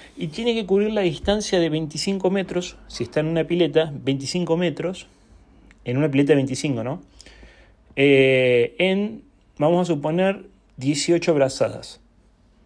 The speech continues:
Porque, y voy a parafrasear a mi jefe técnico, para empezar a ser un nadador malo o un triatleta malo, vos tenés que desplazarte una brazada por metro. Quiere decir que en una pileta de veinticinco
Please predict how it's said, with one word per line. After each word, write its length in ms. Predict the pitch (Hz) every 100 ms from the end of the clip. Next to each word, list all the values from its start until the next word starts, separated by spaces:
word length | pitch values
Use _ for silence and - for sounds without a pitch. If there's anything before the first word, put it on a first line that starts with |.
| _ _ - _
Porque, 540 | - 135 139 135 135 135 - - _ _ _ _ - - -
y 280 | - 139 139
voy 200 | 135 175
a 80 | 175
parafrasear 760 | 156 151 - 139 139 175 175 -
a 80 |
mi 320 | 131 127 127 120
jefe 300 | 147 139 143
técnico, 520 | 143 123 113 107 104
para 160 | 127 135
empezar 340 | 139 139 190
a 40 |
ser 180 | 180 190
un 240 | 180 165 151
nadador 580 | 139 131 131 147 160
malo 640 | 143 127 143 180 180 131 -
o 120 | 110
un 100 | 120
triatleta 500 | 131 123 117 143 139
malo, 420 | 127 156 175 160 - - - _
vos 120 | 143 143
tenés 200 | 147 147
que 100 | 143
desplazarte 460 | - - 160 160
una 140 | 143 143
brazada 400 | 135 127 139 131
por 160 | 123
metro. 240 | 123 107 117
Quiere 140 | 135
decir 160 | 131 110
que 60 |
en 80 | 127
una 120 | 175
pileta 300 | 156 170 165
de 60 | 156
veinticinco 720 | 147 143 139 180 185 190 190